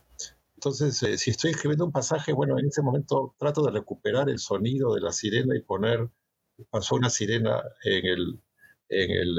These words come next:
este, en el momento, en la escena que estoy contando, ¿no? Si aparece una mosca que me molesta, ahora en el verano a veces aparecen algunas moscas, eh, pongo que hay una mosca que revolotea en el, en, en la, en, en el, en la escena que estoy contando. O sea, no luchar contra lo que me rodea, sino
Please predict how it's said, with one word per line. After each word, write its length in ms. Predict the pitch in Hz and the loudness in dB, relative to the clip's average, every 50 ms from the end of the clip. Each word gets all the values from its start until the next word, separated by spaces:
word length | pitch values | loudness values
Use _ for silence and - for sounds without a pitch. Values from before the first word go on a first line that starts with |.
| - - - | 2 2 0
este, 440 | 90 87 - - 107 95 92 92 | 0 -2 -2 -2 0 0 0 2
en 60 | 90 92 | 2 0
el 100 | 95 90 | 0 0
momento, 380 | 98 98 107 117 117 117 123 | 0 0 0 0 0 0 0
en 140 | 104 98 98 | 0 2 2
la 60 | 95 | 0
escena 280 | 92 - - 131 117 110 | 2 2 2 2 2 0
que 60 | 98 | 0
estoy 200 | 90 - 120 113 | 0 0 -2 -2
contando, 520 | - 104 104 - 143 135 107 98 82 85 | -2 -2 -2 0 0 2 2 2 0 0
¿no? 240 | 90 110 - 170 175 - - - - - _ - | 0 -2 -2 -4 -6 -10 -14 -14 -14 -14 _ -12
Si 240 | - - - - 120 | -4 -2 -2 0 0
aparece 340 | 110 113 117 120 131 127 147 | 0 0 0 0 0 0 0
una 160 | 143 135 123 | 0 0 2
mosca 400 | 123 131 147 143 - - - 120 - | 2 2 0 0 0 -2 -2 -2 0
que 80 | 120 104 | 0 0
me 80 | 104 | 0
molesta, 420 | 101 107 113 135 143 139 - - 113 | 2 2 2 2 0 -2 -2 0 0
ahora 120 | 117 117 | 2 2
en 60 | 113 113 | 0 2
el 80 | 104 | 2
verano 220 | 104 107 120 123 117 | 2 2 2 2 2
a 40 | |
veces 220 | 107 104 107 117 110 | 0 0 0 -2 -2
aparecen 340 | 110 - - 107 101 117 110 | -2 0 0 0 0 2 0
algunas 280 | 104 101 107 117 107 101 | 2 2 2 0 0 0
moscas, 420 | 120 113 110 - - 110 117 117 117 117 117 117 - _ _ - _ _ _ - 107 | 0 0 0 0 0 0 0 0 0 -2 -2 -6 -8 _ _ -20 _ _ _ -2 0
eh, 320 | 101 95 92 92 90 90 - _ | 2 2 2 2 0 0 -4 _
pongo 480 | - 120 110 113 113 113 110 107 104 - | -4 -4 -2 0 0 2 2 0 0 -2
que 80 | - 113 | -2 0
hay 60 | 113 | 0
una 160 | 117 113 107 | 2 2 2
mosca 260 | 110 120 - - 127 | 2 2 0 0 -2
que 80 | - 110 | 0 0
revolotea 640 | 98 98 87 87 90 90 90 - - 113 110 107 107 | 0 0 2 0 0 0 -2 -2 0 0 2 2 0
en 60 | 107 95 | 0 -2
el, 80 | 95 87 85 85 - | -2 -4 -4 -2 0
en, 160 | 110 90 92 90 85 - | 0 0 0 -2 -6 -6
en 120 | 90 87 | -4 0
la, 180 | 87 85 85 76 - | 0 2 2 2 0
en, 180 | 90 90 87 90 | 0 0 0 -2
en 100 | 85 85 - 90 90 90 | -4 -4 -4 -2 0 0
el, 100 | 87 87 | 2 2
en 220 | 87 87 85 87 87 | 2 2 0 0 -2
la 60 | 90 | -4
escena 220 | - 120 113 113 | -2 0 0 0
que 80 | - 92 | 0 -2
estoy 200 | - - 120 110 | -2 -2 -2 -2
contando. 460 | - 98 98 - - 123 117 101 101 | -2 -4 -2 0 0 0 0 0 -2
O 20 | |
sea, 280 | 95 - 135 127 127 120 | -2 0 0 0 2 2
no 200 | 117 113 139 156 | 2 2 2 2
luchar 400 | 160 143 127 - 156 151 147 147 | 0 0 0 0 0 0 0 0
contra 540 | - - 165 190 185 - - 104 117 120 127 135 - | 0 0 0 0 -2 -4 -2 -2 0 0 0 0 -2
lo 120 | - 104 - | -4 -4 -2
que 80 | 110 | -2
me 100 | 104 104 | -2 0
rodea, 400 | 101 107 107 110 120 131 139 143 | 0 0 0 2 2 2 2 0
sino 280 | 131 - - 117 104 | 0 -2 -2 -2 0